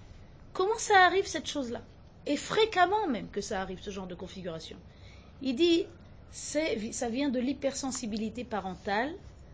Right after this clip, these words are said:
quant aux performances de leurs enfants. Quand le parent il est, il est extrêmement sensible à ce que son enfant va réussir à faire, pas faire, et tout ce que ça projette pour lui, le, l'image qu'il projette à l'extérieur, et cetera, il est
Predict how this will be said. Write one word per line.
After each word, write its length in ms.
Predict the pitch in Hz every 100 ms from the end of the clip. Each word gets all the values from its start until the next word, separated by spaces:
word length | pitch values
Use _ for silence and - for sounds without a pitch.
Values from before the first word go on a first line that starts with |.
| - -
quant 140 | 247
aux 80 | 262
performances 600 | 240 220 - 202 226 269
de 80 | 226
leurs 220 | 202 165
enfants. 240 | 165 - - - - - - - - - - - - - - - - - - -
Quand 120 | -
le 80 | -
parent 220 | 285 254
il 120 | 233
est, 220 | 208 - 220 - - -
il 100 | -
est 160 | 226 -
extrêmement 500 | 277 - - 247 254
sensible 720 | 254 - 226 - 269 240 180 -
à 60 |
ce 100 | 208
que 80 | -
son 300 | 226 202 196
enfant 240 | 190 175 214
va 140 | 190
réussir 400 | 180 202 - 202
à 80 | 196
faire, 260 | - 185
pas 180 | - 214
faire, 380 | 214 226 208 196 - - - -
et 80 | 233
tout 140 | 311
ce 80 | -
que 100 | 294
ça 640 | - - 269 247 233 214 -
projette 460 | - 269 226 269
pour 240 | - 254 240
lui, 440 | 247 262 247 220
le, 160 | 202 202
l'image 380 | 214 233 240 240
qu'il 100 | 220
projette 340 | 233 220 226
à 40 |
l'extérieur, 380 | 190 180 - 214
et 80 | 196
cetera, 320 | 196 - 208
il 120 | 254
est 120 | 226